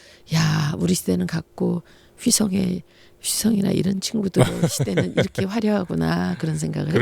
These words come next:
Speaker 1: 했죠.
Speaker 2: 그렇기도 하겠고 또 한편으로는
Speaker 1: 네.
Speaker 2: 또 글쎄요. 이게 빠르고 가벼워 보이지만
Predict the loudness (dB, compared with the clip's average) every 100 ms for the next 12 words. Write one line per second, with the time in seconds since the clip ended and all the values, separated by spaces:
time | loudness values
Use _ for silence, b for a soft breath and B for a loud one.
0 | 2 0 -2 -8 -12 -2 2 4 4 2
1 | 2 0 0 2 2 4 4 4 4 0
2 | -2 -4 -6 -4 -2 -2 -2 -4 -6 -8
3 | -10 -6 -4 0 0 -2 -6 B B B
4 | B 0 2 2 2 2 2 2 2 -2
5 | -2 -4 -4